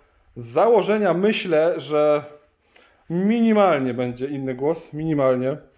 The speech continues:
Zobaczymy, co z tego wyjdzie. W każdym bądź razie nie chcę mieć, e,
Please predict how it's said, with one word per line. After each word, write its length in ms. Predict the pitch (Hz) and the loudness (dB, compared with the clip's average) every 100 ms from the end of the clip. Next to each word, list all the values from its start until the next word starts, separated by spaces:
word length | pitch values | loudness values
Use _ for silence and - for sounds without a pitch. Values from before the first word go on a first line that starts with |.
| _ _ _ _ _ _ - | _ _ _ _ _ _ -8
Zobaczymy, 460 | 156 170 170 160 | -2 -2 0 -4
co 100 | 147 | -4
z 60 | 143 | -6
tego 200 | 139 139 | -6 -4
wyjdzie. 440 | 147 156 160 151 | -4 -2 0 0
W 80 | 147 | 2
każdym 280 | 175 180 170 | 2 2 0
bądź 140 | 151 | -4
razie 240 | 160 156 151 | -2 -2 0
nie 220 | 156 196 | 2 0
chcę 220 | - 147 | 0 -4
mieć, 320 | 135 131 - | -2 -4 -4
e, 300 | 143 131 127 | 0 2 0